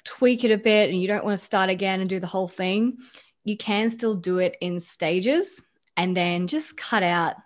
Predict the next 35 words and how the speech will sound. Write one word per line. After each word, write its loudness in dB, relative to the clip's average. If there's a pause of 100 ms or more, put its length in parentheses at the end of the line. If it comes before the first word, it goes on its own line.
(180)
the -6
bits, -6
you -6
know, -2
in -6
between. -6
You -2
might 0
look -6
at -8
your -2
notes -6
or -4
whatever -6
it -2
is, -2
or -2 (420)
do 6
the 4
outro 4
again 2
if -8
that 0
wasn't -6
quite -8
right, -4
but -10
the -10
rest -10
of -16
the -6
video -2
was -10
good. -10 (580)
Overall, 4